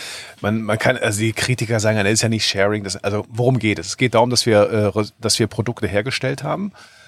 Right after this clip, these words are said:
Ähm, die stehen da und sie werden halt nicht genutzt. Sie werden halt nicht effizient genutzt. Und, äh, ja, es gibt, beim Auto war es ja oft, da gibt's ja, gab's einen Mentalitätswandel, auch gesagt, "Nee, es ist mein Auto, da soll kein anderer rein und mit der Wohnung auch" und so weiter.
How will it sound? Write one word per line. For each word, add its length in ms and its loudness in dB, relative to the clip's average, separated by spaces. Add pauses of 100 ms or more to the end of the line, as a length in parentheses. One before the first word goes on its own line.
(240)
Ähm, 520 2
die 140 -2
stehen 400 0
da 260 4
und 240 -2
sie 100 -2
werden 280 2
halt 200 2
nicht 140 -8
genutzt. 300 -2
Sie 80 -2
werden 180 0
halt 100 -2
nicht 140 -6
effizient 360 -4
genutzt. 320 -8
Und, 240 -6
äh, 60 -4
ja, 240 -2
es 80 0
gibt, 240 -14
beim 160 -2
Auto 300 2
war 100 4
es 120 2
ja 80 0
oft, 140 0
da 60 0
gibt's 140 -6
ja, 120 -2
gab's 360 -4
einen 100 -4
Mentalitätswandel, 800 0
auch 60 2
gesagt, 200 -4
"Nee, 100 0
es 120 -2
ist 160 -6
mein 260 0
Auto, 460 2
da 100 2
soll 160 2
kein 160 -2
anderer 380 0
rein 260 2
und 260 -6
mit 140 -10
der 80 -8
Wohnung 300 -4
auch" 260 4
und 100 -4
so 60 -2
weiter. 200 2